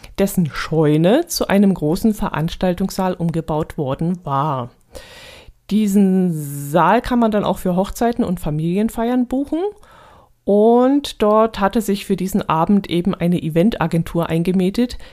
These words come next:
die solche Krimi-Theaterstücke aufführt. Die Gastronomie übernahm, glaube ich, dann der Besitzer des Gebäudes,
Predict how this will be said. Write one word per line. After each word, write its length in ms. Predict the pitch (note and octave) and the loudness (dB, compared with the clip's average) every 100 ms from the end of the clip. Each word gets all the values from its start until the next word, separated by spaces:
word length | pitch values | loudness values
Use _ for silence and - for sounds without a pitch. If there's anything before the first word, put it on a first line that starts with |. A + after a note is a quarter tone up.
| - | -4
die 80 | G3+ | 2
solche 360 | F#3 F3 G#3+ | 4 4 2
Krimi-Theaterstücke 1300 | G3+ - F3 F#3 - D#3+ C3+ D#3 F3+ - E3+ E3+ G3+ | -2 0 0 0 0 0 0 0 -2 -2 -6 -2 -2
aufführt. 840 | D3 D3+ - - C#3+ C3+ - - - _ _ - - - - - - | 0 -2 -4 -4 -2 -2 -4 -12 -14 _ _ -20 -20 -20 -20 -12 -4
Die 100 | G3 | 0
Gastronomie 840 | G#3 - G#3 G3+ F#3+ G3 C4 D4 | 0 0 2 4 4 2 2 2
übernahm, 580 | B3 A#3+ A3 G3 G3 G#3+ | 0 0 2 2 2 0
glaube 480 | F#3+ D#3+ E3+ A3+ C#4 | -2 0 2 0 -2
ich, 200 | C4 - | -6 -2
dann 200 | A#3+ A#3 | 0 2
der 80 | G3 | 2
Besitzer 480 | F3+ F3+ F#3+ C4 | 0 -2 -2 -2
des 180 | B3 B3 | -2 -2
Gebäudes, 720 | B3 A3 A3 B3+ F4+ - - | -2 0 2 2 0 -4 -12